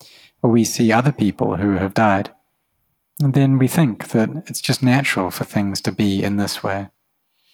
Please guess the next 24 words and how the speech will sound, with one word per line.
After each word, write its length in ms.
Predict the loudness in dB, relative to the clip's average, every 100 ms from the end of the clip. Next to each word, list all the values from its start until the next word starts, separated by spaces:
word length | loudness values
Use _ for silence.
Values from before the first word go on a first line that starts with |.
| _ _ _ _ _ _ _ _ _ _ _ _ _ _ _ _ _ _ _ _ _ -2
We 380 | 2 4 4 2
go 220 | 4 2
to 160 | 2 -2
someone's 400 | 0 2 0 0
funeral, 540 | 2 4 2 -2 -6 _ _ _ _ _ _ _ _ _ _ -4
and 80 | 2
we 100 | 4
must 280 | 4 2 2
think 360 | 2 0 -2 -2
that 220 | -2 -4 _ 0
we 260 | 2 4
too 420 | 2 2 2 2 0
will 140 | -2
be 180 | 0 0
like 320 | 2 -2 -4
this 140 | -8
someday, 580 | -4 -4 -2 -2 -4 -8 _ _ _ _ _ _ _ _
that 140 | -2 2
I'm 280 | 4 4
not 460 | 4 2 2 -4 -16
freed 480 | -2 2 2 0 -4
from 320 | -2 0 0
this 160 | -2 -4
state, 500 | -6 -8 -8 -14